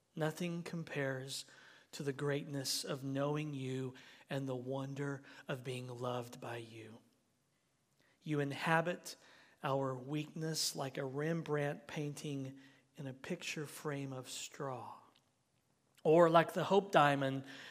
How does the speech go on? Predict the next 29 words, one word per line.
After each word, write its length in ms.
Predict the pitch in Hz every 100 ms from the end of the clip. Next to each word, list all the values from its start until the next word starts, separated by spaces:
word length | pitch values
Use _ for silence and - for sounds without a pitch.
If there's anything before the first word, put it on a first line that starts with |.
| -
mounted 540 | 147 151 160 156 165
in 160 | 180 165
a 100 | 143
necklace 560 | 143 156 160 165 151 -
of 220 | 135 123
tin 340 | - 160 156
foil 500 | 151 - 156 147 143
and 200 | 151 139
Scotch 560 | - - 151 147 - -
tape. 440 | - 156 - - - _ _ _ _ _ _ _ _ _ _ -
You 500 | 156 190 226 208 156
get 240 | 156 156
all 260 | 151 147 143
the 160 | 139
attention 500 | 135 - 143 135 147
and 140 | 131 135
honor, 500 | 131 117 113 113 - _ - - -
and 280 | - 156 147
we 240 | 170 208 220
get 180 | 165
the 80 | 175
supreme 640 | - - 151 - 190 190 190
privilege 460 | - 190 180 185
of 100 | 175
simply 460 | 151 - 196 196 196
being 380 | 170 196 196 185
used 460 | 185 240 196 143
of 200 | 143 131
you, 260 | 131 120 120